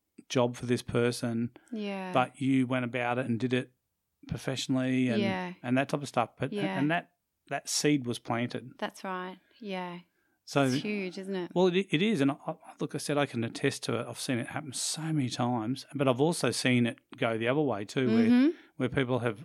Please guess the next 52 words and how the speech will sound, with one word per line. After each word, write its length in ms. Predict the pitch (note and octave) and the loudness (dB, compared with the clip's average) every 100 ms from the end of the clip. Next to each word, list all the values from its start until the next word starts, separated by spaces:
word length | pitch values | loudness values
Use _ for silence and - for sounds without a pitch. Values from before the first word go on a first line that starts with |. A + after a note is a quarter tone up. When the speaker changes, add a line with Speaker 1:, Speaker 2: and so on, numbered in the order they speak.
| - | -4
Speaker 1:
have, 300 | A#2+ G#2 - | -4 -4 -12
have 200 | - A#2+ | -4 -4
lost 320 | A2 B2 B2 - | 2 0 0 -4
jobs 300 | A#2 G#2+ A2 | -4 -4 -4
where 200 | A#2 A2+ | -4 -2
they 120 | A2+ | -4
find 280 | - B2 A#2 | -4 -4 0
Speaker 2:
Yep. 80 | C#3 | 0
Speaker 1:
out 100 | - | -2
saying, 160 | A2+ | -6
"Well, 100 | A2+ | -4
there's 80 | A2+ | -2
no 280 | A2+ B2+ C3 | 2 4 4
way 200 | A#2 A2+ | 0 -2
that 200 | A2+ B2+ | -4 -4
person's 360 | - G#2+ A2 G#2+ | -6 -6 -6 -8
ever 140 | G#2+ | -8
gonna 180 | G#2+ G2+ | -8 -8
do 280 | G2 A2+ G#2+ | -6 -6 -4
work 220 | A2 A#2 | -6 -8
for 120 | - | -8
me." 340 | G#2+ G#2+ A2+ C#3+ | -8 -6 -6 -10
Speaker 2:
That's 80 | - | -8
exactly 420 | A3 A3+ A#3+ C4+ | -4 -2 -2 -2
right. 260 | G#3+ F3+ - | 0 -2 -4
Yeah. 260 | F#3 G#3+ G3+ - _ - - | -6 -6 -6 -12 _ -20 -4
Speaker 1:
You 60 | - | 2
know, 40 | |
Speaker 2:
Yeah. 160 | A#3 - | 2 2
Speaker 1:
so 240 | - B2+ | -2 -2
it's 160 | A#2 - | -2 -4
kinda 240 | C#3+ C3+ | -2 0
like, 300 | B2+ A#2+ A2+ _ _ _ _ | 2 0 0 _ _ _ _
yeah, 160 | - C#3 | -10 -8
and 100 | A#2+ | -4
that's 160 | B2+ C3+ | -2 0
what 80 | |
I'm 100 | B2 | -2
saying 160 | - A#2+ | 0 0
about 220 | G#2+ A#2 | 0 -6
leaving 340 | A#2 C3 B2+ A#2+ | 0 2 4 0
the 80 | |
door 280 | G#2 A#2 A2+ | -2 -4 -2
open, 360 | A2 A#2 A#2 A2 | -4 -4 -4 -2
don't 240 | A#2 A2+ | -4 -4
burn 200 | G#2+ A2 | -4 -4
the 60 | G#2+ | -6
bridges, 540 | A2 A2 A2 G#2+ - _ _ _ _ _ _ _ _ | -6 -6 -6 -8 -10 _ _ _ _ _ _ _ _
because 220 | - G#2+ | -10 -8
you 120 | A2+ A#2 | -6 -4
are 120 | A2+ | -4
dealing 540 | A2 A#2+ A#2 A2+ A2 | -2 -2 -2 -6 -8